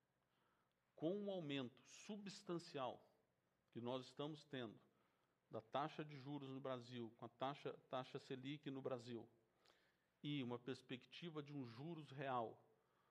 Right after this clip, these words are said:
de acordo com as projeções, na casa de seis por cento, esse reforço de caixa nos dá um ótimo benefício na redução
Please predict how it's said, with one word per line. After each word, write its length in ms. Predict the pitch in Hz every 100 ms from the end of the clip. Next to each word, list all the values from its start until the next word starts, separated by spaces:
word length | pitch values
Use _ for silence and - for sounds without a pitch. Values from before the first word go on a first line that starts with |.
| _ _ _ -
de 80 | -
acordo 340 | - 135 139
com 100 | 120
as 100 | 131
projeções, 720 | - 139 127 117 - 123 117
na 120 | 123 110
casa 360 | - 127 123
de 120 | 123
seis 340 | 117 - 127 120
por 180 | - 113
cento, 460 | - 135 131 - 113 - - _ _
esse 440 | 160 175 - - 151
reforço 800 | 135 123 - 165 214 208 -
de 120 | 151 135
caixa 560 | - 131 139 - 135 - - - - _ -
nos 320 | 143 143 123
dá 320 | 120 120 127 - - _ _ _ _ -
um 200 | 147 147 -
ótimo 580 | 165 170 170 - 120 123 - _ _ _
benefício 840 | 131 131 123 - - 135 - - 127 - _
na 140 | 131 123
redução 880 | - 170 226 202 196 - 151 123